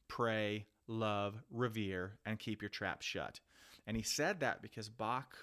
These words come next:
was a very private man. Whenever he died, he left barely anything but his music behind,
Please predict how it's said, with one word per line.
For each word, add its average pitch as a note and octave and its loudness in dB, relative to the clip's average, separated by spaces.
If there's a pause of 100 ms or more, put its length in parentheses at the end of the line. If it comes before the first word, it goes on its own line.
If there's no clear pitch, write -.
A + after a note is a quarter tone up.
(120)
was G#2+ -2
a - -2
very G#2+ 0
private G#2+ 0
man. A#2+ -4 (400)
Whenever A2 2
he A2+ -4
died, G#2 2
he A2+ -8
left G#2+ -2
barely G#2+ -2
anything A2 -2
but G#2 -2
his G2 -6
music G2+ -4
behind, G#2+ -2